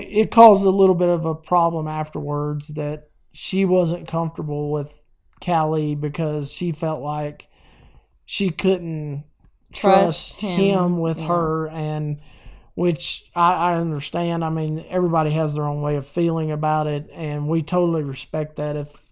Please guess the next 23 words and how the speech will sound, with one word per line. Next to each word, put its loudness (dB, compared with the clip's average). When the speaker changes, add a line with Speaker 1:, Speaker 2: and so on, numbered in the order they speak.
Speaker 1:
if -8
that's -4
the -8
way -2
you -4
feel, -2
then -4
we 0
definitely 2
want -2
you -4
to -2
be -2
one -4
hundred -2
percent -8
comfortable -6
and, -8
and -6
trust -2
us, -10
because -4
we're 8